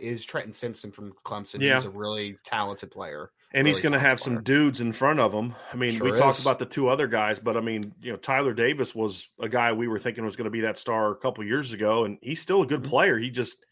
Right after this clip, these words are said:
Speaker 1: Sure.
Speaker 2: it's kinda overshadowed by even better players. So
Speaker 1: Mm-hmm.
Speaker 2: Trenton Simpson's gonna be unblocked a lot <laughs> this year.
Speaker 1: And
Speaker 2: I
Speaker 1: he
Speaker 2: mean,
Speaker 1: can
Speaker 2: yes,
Speaker 1: run, sir.
Speaker 2: yes.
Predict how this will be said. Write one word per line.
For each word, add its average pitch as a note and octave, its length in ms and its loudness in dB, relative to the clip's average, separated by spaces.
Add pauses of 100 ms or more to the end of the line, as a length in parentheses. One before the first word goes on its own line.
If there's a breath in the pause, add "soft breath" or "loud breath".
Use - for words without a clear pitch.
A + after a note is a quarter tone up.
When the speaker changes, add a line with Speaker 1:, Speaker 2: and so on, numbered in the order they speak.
(100)
Speaker 1:
Sure. - 160 -14
Speaker 2:
it's - 100 -20
kinda C3 180 2
overshadowed C3 640 2
by A#2 400 2
even C3 320 -2
better B2+ 240 2
players. B2 640 -2
So G#2+ 340 -2 (180)
Speaker 1:
Mm-hmm. G#2 260 -8
Speaker 2:
Trenton G3+ 260 6
Simpson's F#3 340 2
gonna C3+ 160 0
be C3+ 160 -2
unblocked B2 600 2
a G#2 80 -6
lot F#2+ 480 0 (100)
<laughs> - 180 -8
this - 260 -2
year. - 340 4
Speaker 1:
And D3+ 100 0
Speaker 2:
I C#3 80 0
Speaker 1:
he C#3 140 2
Speaker 2:
mean, C#3+ 200 2
Speaker 1:
can C#3 720 0
Speaker 2:
yes, B2 460 2
Speaker 1:
run, G2 100 -8
sir. A2 240 -4
Speaker 2:
yes. G#2+ 440 -2